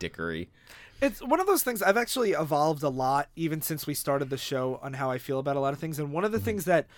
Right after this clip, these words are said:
Speaker 2: like, not only constant reboots and constant relaunches that, like, in the modern age are, like, unbearable, but also, like, when I started reading a lot more manga, I'm starting to really come along, come around more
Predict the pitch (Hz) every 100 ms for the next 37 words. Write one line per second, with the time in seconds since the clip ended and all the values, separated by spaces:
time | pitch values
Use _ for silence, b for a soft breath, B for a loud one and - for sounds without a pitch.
0 | b b b - 170 - 208 254 240 233
1 | - 190 196 202 151 165 156 151 151 139
2 | 151 - 147 139 139 135 - 123 113 127
3 | 127 139 135 135 139 139 127 120 123 113
4 | 127 - 156 139 139 135 127 127 110 b
5 | b - 160 202 208 240 208 190 170 -
6 | 170 180 190 185 165 165 151 131 139 170
7 | 185 b b b - 156 - 220 262 262
8 | 254 226 - 196 190 175 160 156 - -
9 | 170 165 151 151 139 131 131 147 151 160